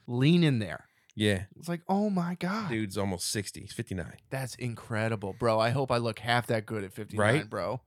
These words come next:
Speaker 1: I don't look half that good now.
Speaker 2: No, that's some work.
Speaker 1: Oh, jeez.
Speaker 2: Yeah, dude. He was in shape. Crazy shape. He stand, even his arm, he stood up, he was like, "Leave me alone." I'm
Speaker 1: Yeah.
Speaker 2: thinking like, "No, back, back up, back up, back up.
Speaker 1: <laughs> Yeah.
Speaker 2: Right, back up."
Speaker 1: Yeah.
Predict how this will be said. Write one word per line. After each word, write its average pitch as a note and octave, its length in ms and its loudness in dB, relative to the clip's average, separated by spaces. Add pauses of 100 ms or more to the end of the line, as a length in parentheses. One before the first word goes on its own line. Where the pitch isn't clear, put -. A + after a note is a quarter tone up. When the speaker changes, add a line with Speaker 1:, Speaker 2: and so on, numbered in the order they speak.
Speaker 1:
I F3 100 6
don't A#3 100 4
look D3 140 4
half D#3 220 4
that E3+ 180 4
good F#3 160 2
now. A3+ 460 6
Speaker 2:
No, F2 320 0 (140)
that's G2+ 260 -2
some F2 160 -4
work. - 340 -4 (100)
Speaker 1:
Oh, D#3+ 460 0 (100)
jeez. C#3+ 520 -2
Speaker 2:
Yeah, F2 220 -2
dude. D#2+ 220 -10
He G#2 80 0
was G#2+ 140 0
in E2 60 -8
shape. - 280 -6 (140)
Crazy G2 280 0
shape. - 360 -10
He - 80 -6
stand, G#2+ 220 2
even C3+ 140 2
his G2+ 100 -2
arm, A#2 180 2
he B2+ 80 0
stood B2 220 -2
up, G#2+ 100 -6
he B2 80 4
was A2 140 0
like, F2 240 -10 (500)
"Leave G3 260 10
me G3 80 12
alone." D#3+ 460 10
I'm D#3 120 8
Speaker 1:
Yeah. F#3+ 100 10
Speaker 2:
thinking D3 160 8
like, G2 160 0
"No, F3+ 240 10
back, F#3 180 8
back G3+ 140 8
up, - 80 4
back A3+ 160 12
up, F4 60 10
back B3 120 12
up. A#3+ 120 12
Speaker 1:
<laughs> F#3+ 60 2
Yeah. E3+ 240 4
Speaker 2:
Right, A3+ 140 12
back B3+ 140 12
up." G3 260 12
Speaker 1:
Yeah. C3+ 240 -2